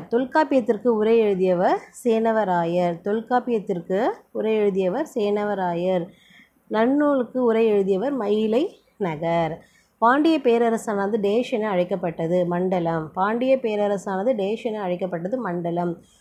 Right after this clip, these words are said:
கும்பகோணத்தில் முதன் முதலாக சூரிய கடவுளுக்கென்று கோயிலை கட்டியவர் முதலாம் குலோத்துங்கன். கும்பகோணத்தில் முதன் முதலாக சூரிய கடவுளுக்கென்று கோயிலை கட்டியவர் முதலாம் குலோத்துங்கன். தாராசுரத்தில்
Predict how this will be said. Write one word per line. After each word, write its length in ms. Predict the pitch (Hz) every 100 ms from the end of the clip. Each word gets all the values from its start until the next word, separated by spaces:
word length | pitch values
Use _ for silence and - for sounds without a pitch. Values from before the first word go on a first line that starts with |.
| _ 254
கும்பகோணத்தில் 760 | 254 311 320 285 226 226 226
முதன் 240 | 214 226
முதலாக 580 | 254 254 240 208 185 190
சூரிய 380 | 196 240 240 208
கடவுளுக்கென்று 760 | 247 196 196 208 202 196 190 208
கோயிலை 340 | 202 214 220
கட்டியவர் 520 | 208 180 196 185 196
முதலாம் 420 | 233 196 202 202 220
குலோத்துங்கன். 600 | 180 170 180 160 165 165 165 _ _ -
கும்பகோணத்தில் 680 | 240 254 302 277 269 - 240
முதன் 220 | 226 220
முதலாக 540 | 226 226 226 202 196 208
சூரிய 340 | 233 233 247
கடவுளுக்கென்று 760 | 220 196 196 196 196 190 214 226
கோயிலை 340 | 202 202 208
கட்டியவர் 500 | 202 175 185 185 226
முதலாம் 420 | 226 190 196 214 190
குலோத்துங்கன். 580 | 175 175 170 165 165 165 - _ _ -
தாராசுரத்தில் 1000 | 233 254 285 311 269 214 190 - 208 226